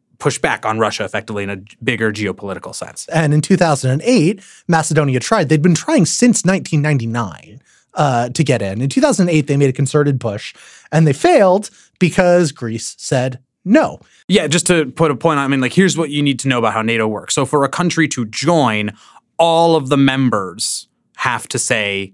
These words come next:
Speaker 1: yes. You'd be shocked to know, as you mentioned, that there was really just one leading the charge, right? So that's the Greeks. So, so even if all the members said yes, Greece goes no, and Macedonia isn't in. And so that highlighted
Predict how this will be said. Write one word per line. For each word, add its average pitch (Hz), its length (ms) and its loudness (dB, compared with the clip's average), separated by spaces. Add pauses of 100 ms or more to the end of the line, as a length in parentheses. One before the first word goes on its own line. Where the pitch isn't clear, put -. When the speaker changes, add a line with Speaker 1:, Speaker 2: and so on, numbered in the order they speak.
Speaker 1:
yes. - 640 -6 (460)
You'd 143 240 -2
be 147 100 2
shocked - 320 -2
to 220 80 4
know, 220 280 4
as 127 160 0
you 170 60 0
mentioned, 156 280 0
that - 80 0
there - 80 4
was 302 140 2
really 269 180 4
just 151 200 -2
one 123 260 2
leading 107 200 -4
the 95 80 -8
charge, - 360 -14
right? 120 180 -2
So 139 80 0
that's 127 140 -2
the 139 40 -2
Greeks. 117 200 -2
So, 123 320 -2
so - 160 -6
even 196 240 2
if 180 140 -2
all 156 180 2
the 147 80 2
members 139 380 0
said 117 220 -4
yes, 127 460 -4 (480)
Greece 143 300 0
goes 131 340 0
no, 113 640 -2 (220)
and 139 100 -2
Macedonia 110 640 -2
isn't 117 260 -2
in. 110 200 -2
And 110 180 -8
so 120 140 -2
that 147 300 -4
highlighted 123 800 -2